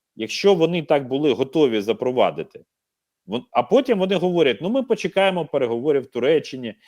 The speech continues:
ми почекаємо американської позиції. Насправді, мені видається, що наші європейські партнери, вони не зовсім усвідомлюють з одного боку логіку Путіна, а з іншого боку масштаб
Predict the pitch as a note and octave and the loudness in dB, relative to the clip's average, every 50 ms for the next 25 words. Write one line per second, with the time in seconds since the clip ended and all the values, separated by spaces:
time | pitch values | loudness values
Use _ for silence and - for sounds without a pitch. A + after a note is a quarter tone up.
0 | _ _ _ - D3+ E3 - F3 D#3+ - D3+ - E3+ F3 E3+ E3 D3 C#3 C3+ C3+ | _ _ _ -6 -6 -4 -2 -4 -4 -6 -4 -2 0 0 0 0 -2 -4 -4 -4
1 | C3 B2+ - C#3+ D3 C#3+ - - C#3 B2 A2+ - A2+ G2 G2+ G#2 A2+ A2 G#2+ - | -4 -4 -4 -6 -8 -10 -8 -8 -8 -6 -6 -8 -8 -6 -6 -6 -6 -6 -10 -10
2 | - F#2 E2 - _ _ _ _ _ _ - A2+ - - - A#3 C#4 C#4+ A#3+ F#3+ | -10 -10 -10 -12 _ _ _ _ _ _ -14 -14 -8 -2 2 2 2 2 2 0
3 | F3+ D3+ - F3+ - - _ _ _ _ - A#2+ C#3 F3 A3+ A#3 G3+ - - _ | 0 2 2 0 0 -4 _ _ _ _ -10 -8 -6 -4 -2 -2 -2 -4 -6 _
4 | G2+ A#2+ C#3+ D3 D#3+ F#3 A#3+ D4 D4 C#4 - F#3 D3 - - - D#3+ D#3 C#3+ C3 | -8 -6 -4 -2 -2 -2 -2 -4 -6 -6 -6 -8 -8 -8 -6 -2 0 2 2 2
5 | A2 - A#2 C#3+ F#3 G3+ - - D#3 C3 C3+ C3 C3+ C#3 - E3+ D#3+ D3 - - | 0 -2 -4 -4 -4 -4 -4 -6 -8 -6 -4 -4 -4 -4 -2 -2 -2 -2 -2 -6
6 | C3+ B2 - C3+ C3+ - F#3 A3 D4 D4 A#3 C#3 F2 - _ _ _ _ _ _ | -8 -6 -6 -6 -6 -6 -4 -4 -2 0 0 -2 -4 -6 _ _ _ _ _ _
7 | _ _ _ _ F#2 A#2 D3 G#3 B3+ B3 A3+ E3 D#3 A#3 B3 G3+ - G#3 F#3 E3+ | _ _ _ _ -10 -6 -4 -4 -2 -2 -2 0 2 0 0 0 -2 -4 -6 -4
8 | - D#3 - - F3 E3+ D#3 G3+ G#3 F3+ D3+ C3 B2 A2+ G2+ F2+ - - _ _ | -8 -10 -10 -10 -8 0 2 2 2 2 2 2 2 2 0 -2 -4 -8 _ _
9 | _ _ _ _ _ - - A#2 C3 D3+ F3+ F#3 C#3+ D3 C3 C3+ D#3+ D#3+ D#3 C#3+ | _ _ _ _ _ -16 -12 -10 -6 -2 0 0 0 0 -2 -2 -4 -4 -2 -4
10 | C3 C#3 E3+ E3+ C#3+ D3+ C#3+ - - D3 C#3+ - C4+ C#4+ - A3 D3+ A2 F#2 - | -2 0 0 0 -2 -2 -6 -10 -12 -14 -10 -8 -8 -6 -6 -6 -6 -6 -8 -12
11 | - _ _ _ _ _ _ _ _ - F2+ - F#3 A#3+ B3 - B3+ G3 E3+ D3 | -14 _ _ _ _ _ _ _ _ -18 -10 -8 -8 -8 -4 -2 -2 -2 0 0
12 | F#3 A#3 - A#3 F#3 D#3+ D3+ - - - G3 G#3+ | -2 -2 -2 -2 -4 -4 -6 -4 -2 0 0 0